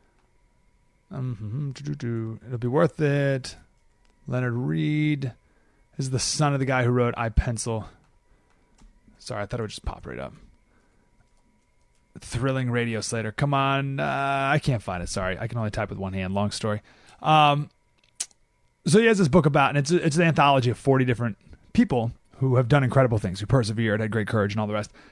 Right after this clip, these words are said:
And of the forty, I've heard of, like, four. <laughs> Like, I've never even heard of these people. So I, I look forward to getting this book. There's full of stories who, uh, of people who knew that you had to act virtuous to be virtuous, and you had to act unafraid to be unafraid.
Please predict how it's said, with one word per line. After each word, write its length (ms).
And 160
of 200
the 100
forty, 460
I've 220
heard 520
of, 180
like, 220
four. 580
<laughs> 760
Like, 140
I've 100
never 240
even 140
heard 120
of 20
these 120
people. 180
So 200
I, 220
I 120
look 120
forward 140
to 40
getting 160
this 100
book. 220
There's 180
full 240
of 60
stories 400
who, 160
uh, 40
of 180
people 240
who 100
knew 400
that 300
you 220
had 320
to 120
act 320
virtuous 600
to 80
be 140
virtuous, 520
and 80
you 60
had 100
to 160
act 260
unafraid 460
to 60
be 180
unafraid. 520